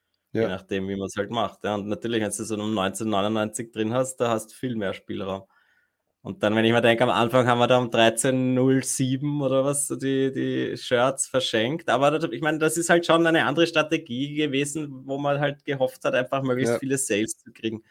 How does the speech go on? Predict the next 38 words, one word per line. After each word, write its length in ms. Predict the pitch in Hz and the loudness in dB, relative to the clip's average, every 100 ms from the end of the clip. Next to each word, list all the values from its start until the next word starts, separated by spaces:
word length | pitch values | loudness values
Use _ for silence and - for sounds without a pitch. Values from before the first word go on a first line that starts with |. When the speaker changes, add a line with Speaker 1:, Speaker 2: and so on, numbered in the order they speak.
| _ _ _ - | _ _ _ -4
Speaker 1:
Aber 160 | 110 | 0
ich 120 | 123 123 | 2 4
glaube, 240 | 135 143 | 4 4
es 100 | 143 | 0
ist 140 | 139 | -2
immer 180 | 139 143 | 0 4
noch 160 | 143 135 | 4 4
nicht, 240 | 135 120 | 0 0
äh, 40 | 123 123 117 | 2 4 6
erwiesen, 560 | 127 127 131 135 131 | 4 4 2 0 0
dass 180 | 131 127 | 0 0
ein 200 | 131 127 | 0 -2
Shirt 420 | - 127 127 - | 2 4 4 -2
um 140 | 135 131 | -8 0
dreizehn 580 | 123 120 - 135 131 | 2 2 -2 -4 -2
null 240 | 131 131 135 | 0 0 0
sieben 520 | - 135 123 135 131 | -2 -4 -6 -4 -4
sich 260 | 131 131 - | -4 -6 0
besser 340 | 117 120 123 | 0 0 -4
verkauft 460 | 123 120 120 120 - | -4 -2 -2 -2 -4
als 160 | 123 | -4
eins 220 | 98 117 117 | -2 -2 -2
um, 400 | 123 123 120 113 | -6 -6 -6 -2
weiß 180 | 110 | -2
nicht, 240 | 107 101 - | -4 -8 -6
achtzehn 420 | 98 - 117 113 | -6 -4 -4 -2
neunundneunzig, 540 | 107 110 107 104 117 | -2 -2 -4 -6 -8
sechzehn 400 | - 110 - 117 | -8 -8 -8 -8
neunundneunzig, 580 | 107 104 107 101 - 113 _ _ _ _ | -6 -4 -4 -6 -8 -14 _ _ _ _
weil's 220 | 101 113 | 0 0
eben 180 | 120 117 | 0 -4
schon 180 | 117 120 | -2 -2
so 100 | 113 | -4
billig 460 | 120 120 113 113 104 | -4 -2 0 -2 0
wirkt, 440 | 110 107 - - | 0 0 -6 -16
dieser 200 | 101 - | -6 -6
Preis, 500 | - 95 90 85 92 | -4 0 0 0 -4
ja. 180 | 107 107 | -8 -10